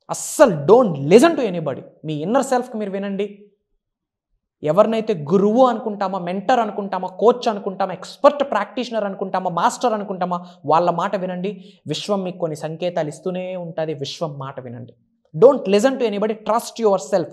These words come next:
ఎందుకంటే ఒకటే చెప్తా ఉన్నా, కుక్కగానో, పిల్లిగానో, పందిగానో మనం పుట్టుండొచ్చు,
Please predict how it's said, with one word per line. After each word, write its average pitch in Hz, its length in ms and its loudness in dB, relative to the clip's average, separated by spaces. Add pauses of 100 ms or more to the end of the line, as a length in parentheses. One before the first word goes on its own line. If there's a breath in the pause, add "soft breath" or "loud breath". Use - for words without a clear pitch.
(120)
ఎందుకంటే 233 360 0 (320 loud breath)
ఒకటే 285 300 4
చెప్తా 175 300 0
ఉన్నా, 135 120 -10 (100)
కుక్కగానో, 233 420 2 (100)
పిల్లిగానో, 220 400 0
పందిగానో 202 380 0
మనం 180 180 -4
పుట్టుండొచ్చు, 202 520 0